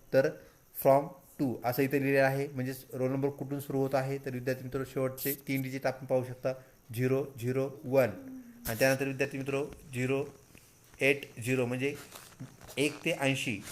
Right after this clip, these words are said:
हे जे नंबर आहेत विद्यार्थी मित्रो, इथं पहिल्या रूममध्ये यूजीसी फर्स्ट ज्याला नाव आहे काही ठिकाणी आपल्याला अंक पाहायला मिळतील, संख्या मिळतील, म्हणजे एक, दोन, तीन, चार, तर इथं आपल्याला नाव पाहायला मिळते. तिथे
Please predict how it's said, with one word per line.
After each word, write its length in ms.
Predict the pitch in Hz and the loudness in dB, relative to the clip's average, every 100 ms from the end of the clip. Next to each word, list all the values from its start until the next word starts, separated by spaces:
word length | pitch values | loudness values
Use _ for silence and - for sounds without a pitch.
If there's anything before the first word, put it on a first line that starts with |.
| - | -16
हे 180 | - 143 | -6 -2
जे 120 | 143 | 0
नंबर 220 | 143 139 143 | 0 2 2
आहेत 120 | 135 | 2
विद्यार्थी 320 | 131 131 127 | -2 -4 -4
मित्रो, 300 | 131 135 139 - - - | -6 -4 -4 -6 -18 -6
इथं 120 | 135 | -4
पहिल्या 380 | 131 131 131 143 | 2 4 6 4
रूममध्ये 480 | 139 135 135 135 139 - - | 4 0 -2 -2 -4 -10 -8
यूजीसी 320 | 123 127 - | -6 -4 -6
फर्स्ट 440 | 131 - 131 - - - - | -2 2 2 2 -10 -12 -2
ज्याला 200 | 131 127 | 4 6
नाव 280 | 131 131 139 | 6 8 8
आहे 240 | 135 135 139 - - - - - - - | 8 4 -2 -10 -18 -20 -20 -20 -8 6
काही 160 | 127 | 6
ठिकाणी 280 | 127 139 135 | 6 2 4
आपल्याला 320 | 131 135 139 - | 4 6 4 4
अंक 200 | 135 127 | 0 0
पाहायला 320 | 147 139 131 131 | 6 6 6 4
मिळतील, 280 | 127 135 123 | 0 -2 -2
संख्या 340 | 127 123 139 | -2 2 0
मिळतील, 300 | 135 131 123 | 0 -2 -4
म्हणजे 240 | 123 123 | -2 0
एक, 120 | 123 123 | 0 0
दोन, 140 | 131 | 0
तीन, 180 | 131 127 | 0 -2
चार, 200 | 131 135 - - - 139 | 0 0 -4 -16 -6 -2
तर 60 | |
इथं 180 | 127 131 | 4 4
आपल्याला 240 | 127 131 | 4 4
नाव 160 | 131 135 | 4 4
पाहायला 280 | 135 127 127 | 6 4 4
मिळते. 360 | 123 135 139 - - - - | 0 -4 -6 -14 -20 -16 -6
तिथे 260 | 127 139 | -2 0